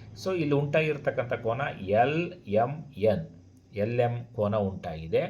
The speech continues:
ಅದರ ಶೃಂಗ ಬಂದು ಎಂ ಆಗಿದೆ. ಇದು ಶೃಂಗ ಬಿಂದು. ನೋಡಿ, ಪ್ರಶ್ನೆ ಎರಡು, ಎಸ್ ಟಿ ಮತ್ತು ಎಸ್ ಆರ್ ಬಾಹುಗಳೊಂದಿಗೆ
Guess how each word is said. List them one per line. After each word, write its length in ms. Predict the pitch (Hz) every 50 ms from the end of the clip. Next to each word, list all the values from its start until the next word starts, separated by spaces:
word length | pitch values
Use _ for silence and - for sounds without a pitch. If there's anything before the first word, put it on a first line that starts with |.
| - - - - - - -
ಅದರ 240 | - 120 117 117 110
ಶೃಂಗ 440 | 98 - - 123 131 151 165 165
ಬಂದು 540 | 151 117 101 101 - 101 98 90 85 - - - - - - _ _ _ - -
ಎಂ 340 | 98 90 90 101 107 123 135 147 - - - -
ಆಗಿದೆ. 360 | 87 85 82 78 76 78 85
ಇದು 220 | 101 139 202 196
ಶೃಂಗ 400 | - - - - 87 87 85 95
ಬಿಂದು. 500 | 101 90 87 82 80 78 80 80 92 90 82 78 - - _ _ _ _ _ _ _ - - - - - - - _ _ _ _ _ _ _ _ - - _ _ _ _ - _ _ _ _ _ _ _ _ _ _ _ _ _ _ _ _ _ _ _ _ _ -
ನೋಡಿ, 180 | 247 226 170 -
ಪ್ರಶ್ನೆ 520 | - - 151 143 - - - - - 160 113 110 120 - -
ಎರಡು, 360 | 107 110 120 120 113 98 90 - -
ಎಸ್ 460 | 101 101 123 135 135 - - - -
ಟಿ 200 | 202 208 220 -
ಮತ್ತು 420 | - 139 127 123 123 - - 135
ಎಸ್ 380 | 139 - 113 110 110 - - 143
ಆರ್ 200 | 147 156 156 131
ಬಾಹುಗಳೊಂದಿಗೆ 1000 | 110 98 98 104 123 135 123 - 117 117 110 101 90 85 82 87 90 95 110 107